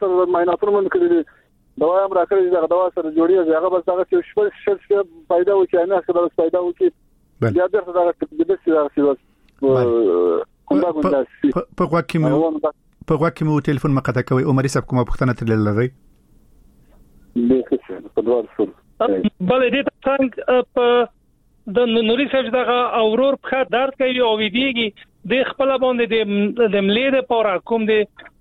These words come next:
Speaker 3: سی ټي سکین یا ایم آر آی معاینه کړې ده، یعنې عکس یې اخیستی ده؟
Speaker 2: بله. وام ورید؟
Speaker 1: بله، هو. بله، هو، معاینات مو کړی دی صاحب، هو، معاینات مو کړی دی. آه، ډاکټران ته ډېر ورغلي یو. خو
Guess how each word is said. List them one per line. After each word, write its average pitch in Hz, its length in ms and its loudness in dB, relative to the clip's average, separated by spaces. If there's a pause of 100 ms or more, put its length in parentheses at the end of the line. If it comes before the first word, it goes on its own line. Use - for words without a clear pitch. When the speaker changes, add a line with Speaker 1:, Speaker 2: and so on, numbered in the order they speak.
(160)
Speaker 3:
سی 208 100 -2
ټي 208 220 -2
سکین 247 280 0
یا 226 140 2
ایم 202 160 0
آر 208 140 2
آی 247 160 0
معاینه 202 280 0
کړې 262 280 -2
ده، 247 120 2
یعنې 208 140 0 (100)
عکس 240 160 -8
یې 226 120 0
اخیستی 277 460 0
ده؟ 294 60 0 (1000)
Speaker 2:
بله. 110 120 0 (480)
وام 160 220 0
ورید؟ 156 260 0 (1200)
Speaker 1:
بله، 180 280 2
هو. 208 160 4 (960)
بله، 175 220 0
هو، 202 280 4
معاینات 185 260 0
مو 175 160 -4
کړی 208 260 2
دی 160 160 -2
صاحب، 156 240 2
هو، 185 140 2
معاینات 175 240 0
مو 160 60 -8
کړی 196 340 2
دی. 135 60 0 (560)
آه، 135 180 -2 (500)
ډاکټران 165 400 0
ته 160 40 2
ډېر 190 200 0
ورغلي 160 400 2
یو. 151 160 2 (420)
خو 151 80 0